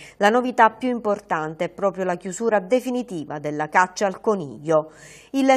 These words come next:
tar di Palermo inoltre ha anche evidenziato la mancanza di dati scientifici aggiornati, in base ai quali la Regione avrebbe dovuto disciplinare la caccia in Sicilia. Esultano le associazioni animaliste e ambientaliste che avevano presentato il ricorso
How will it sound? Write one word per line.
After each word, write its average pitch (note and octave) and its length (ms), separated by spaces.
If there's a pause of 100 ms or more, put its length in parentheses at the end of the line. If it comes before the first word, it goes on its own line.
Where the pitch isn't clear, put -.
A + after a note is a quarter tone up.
tar D#4+ 340
di B3+ 120
Palermo G3+ 460
inoltre F3+ 640
ha G3 80
anche A3 260
evidenziato G3+ 720
la F#3 120
mancanza G3+ 720
di F3 120
dati A3+ 280
scientifici A#3+ 680
aggiornati, F#3 840 (320)
in G#3 160
base C#4 300
ai A#3+ 120
quali F#3+ 320
la F#3 100
Regione A3+ 460
avrebbe A3 320
dovuto B3+ 380
disciplinare G3+ 920
la D#3+ 140
caccia F#3+ 400
in G3 160
Sicilia. C3 640 (460)
Esultano B3+ 640
le F#3+ 80
associazioni G3 600
animaliste G#3 580
e - 20
ambientaliste G#3+ 800
che F3+ 120
avevano F#3 300
presentato F#3 500
il F3+ 60
ricorso G3 640